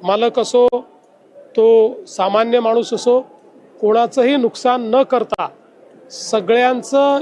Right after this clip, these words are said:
योग्य पुनर्वसन करून या ठिकाणी हा कॉरिडॉर आपण तयार करणार आहोत. त्या संदर्भात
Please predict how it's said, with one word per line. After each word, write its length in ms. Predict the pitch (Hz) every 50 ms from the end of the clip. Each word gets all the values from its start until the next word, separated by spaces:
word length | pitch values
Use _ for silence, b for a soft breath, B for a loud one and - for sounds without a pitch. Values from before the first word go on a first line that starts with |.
| 240 170
योग्य 460 | 165 202 220 247 214 190 185 254 269 277 269 -
पुनर्वसन 600 | 233 220 214 233 247 233 226 214 - 247 247 240
करून 380 | - - 233 247 269 254 220 160 - - - - - _ _ _ - - - - - - - - - - - - 175 185
या 120 | 214 233
ठिकाणी 360 | 226 226 208 - 226 226 240 247
हा 180 | 208 196 233
कॉरिडॉर 440 | 226 - - 196 185 208 220 226 226
आपण 260 | 220 208 - 220 208 196
तयार 220 | 202 190 190 202 202
करणार 300 | - 190 185 190 190 185
आहोत. 320 | 180 160 156 202 220 226 - - - _ _ _ _ - - - - - - - - - - -
त्या 160 | - 226 240
संदर्भात 680 | 233 - 240 226 220 233 233 208 240 247 254 254 - -